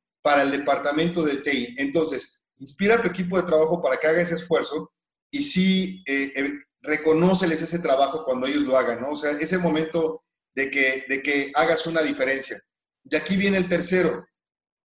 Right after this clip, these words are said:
Como dicen los norteamericanos, "Make it awesome". O sea, lo que tenemos que hacer es que la tecnología sea asombrosa. Eh, hay que mantener la continuidad de las actividades, por supuesto. Hay que recuperarnos en caso de un desastre.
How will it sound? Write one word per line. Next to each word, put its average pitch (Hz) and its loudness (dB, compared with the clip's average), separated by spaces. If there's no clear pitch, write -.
Como 143 -2
dicen 175 4
los 160 2
norteamericanos, 143 -2
"Make 175 0
it 175 0
awesome". 170 2
O 127 -10
sea, 156 2
lo 147 -2
que 147 -6
tenemos 175 -2
que 165 -2
hacer 151 0
es 170 2
que 185 2
la 147 2
tecnología 139 0
sea 165 4
asombrosa. 135 0
Eh, 139 -6
hay - 2
que 220 0
mantener 175 2
la 175 4
continuidad 143 0
de 175 4
las 135 0
actividades, 139 -2
por 120 -8
supuesto. - 0
Hay 196 0
que 180 0
recuperarnos 147 0
en 127 -10
caso 143 -2
de 139 -4
un 143 -4
desastre. 160 -2